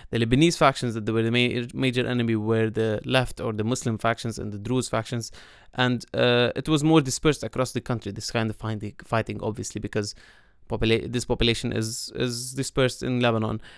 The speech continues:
And one major battle that people remember from the Civil War, where the Lebanese forces had, uh,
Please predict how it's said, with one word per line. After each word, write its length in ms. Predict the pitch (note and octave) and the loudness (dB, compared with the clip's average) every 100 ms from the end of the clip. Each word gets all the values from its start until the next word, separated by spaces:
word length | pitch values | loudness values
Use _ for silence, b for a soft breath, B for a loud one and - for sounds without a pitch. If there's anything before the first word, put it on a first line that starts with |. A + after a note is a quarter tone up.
| B | B
And 200 | D3+ C#3+ | 0 2
one 340 | D3 F#3 F#3+ E3+ | 4 2 4 4
major 320 | D#3 C#3 C3+ | 2 4 2
battle 340 | A#2+ A#2+ B2 | 4 2 2
that 160 | A#2+ A#2 | 0 -2
people 180 | B2+ A#2+ | -2 0
remember 360 | A#2+ A#2+ A#2 | 2 2 2
from 200 | G#2+ B2 | -2 -2
the 80 | B2+ | -2
Civil 320 | - A#2+ A#2 | -2 -2 -2
War, 300 | A2+ A2+ A2 G#2+ b b b | 0 2 0 -2 b b b
where 260 | C3 C3 C3 | 0 4 4
the 340 | B2 A#2+ A#2+ | 4 4 4
Lebanese 400 | B2 A#2+ B2 B2 | 0 0 0 -2
forces 320 | - B2 A#2+ A#2 | -2 -4 -6 -2
had, 320 | G#2+ G#2 - | -2 -2 -4
uh, 260 | A#2+ A2+ | -4 -2